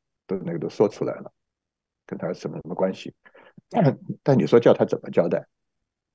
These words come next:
如果他严惩张高丽，对吧？他不惩罚张高丽，你肯定说他是蛇鼠一窝，官官相护。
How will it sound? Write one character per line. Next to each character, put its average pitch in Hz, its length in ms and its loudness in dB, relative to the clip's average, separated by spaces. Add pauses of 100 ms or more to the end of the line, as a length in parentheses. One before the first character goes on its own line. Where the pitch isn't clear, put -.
(520)
如 143 180 6
果 135 80 6
他 127 100 2
严 101 240 6
惩 101 180 -6
张 87 180 -4
高 82 160 0
丽， 85 200 -4 (540)
对 - 60 -20
吧？ - 100 -8
他 113 80 -4
不 165 160 8
惩 98 180 2
罚 90 120 2
张 92 160 0
高 90 100 2
丽， 78 300 -2
你 - 180 -14
肯 - 160 -8
定 90 80 -4
说 95 140 0
他 95 100 0
是 92 140 -6
蛇 90 160 -4
鼠 76 180 -6
一 73 80 -4
窝， 92 320 2 (840)
官 92 120 -2
官 95 160 2
相 92 160 0
护。 - 280 -8